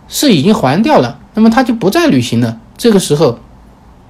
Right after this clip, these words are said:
这个合法的形式，也就是法院判决的形式，这个让张三不当的获-，获利，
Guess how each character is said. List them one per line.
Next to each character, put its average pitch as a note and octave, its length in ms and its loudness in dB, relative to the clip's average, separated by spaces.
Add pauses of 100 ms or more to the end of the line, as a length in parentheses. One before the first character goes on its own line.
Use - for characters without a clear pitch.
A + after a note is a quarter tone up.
这 C#3+ 220 -2
个 B2+ 320 0
合 F3 280 2
法 C4 160 -2
的 D3+ 80 -6
形 C3 200 -2
式， D3 180 0
也 B2+ 80 0
就 D#3 80 0
是 D#3+ 60 -10
法 A#2 120 -4
院 C#3 140 -2
判 C#4+ 240 -4
决 C3 100 0
的 A#2+ 80 -2
形 A#2+ 200 -6
式， B2 220 -4 (280)
这 C3 200 -2
个 A#2+ 220 -6 (280)
让 D#3+ 280 -2
张 E3 220 -2
三 E3+ 240 -2
不 C#3+ 200 -6
当 C4+ 220 -4
的 C3 80 -4
获-， C3 240 -6
获 E3 260 2
利， C3 200 -2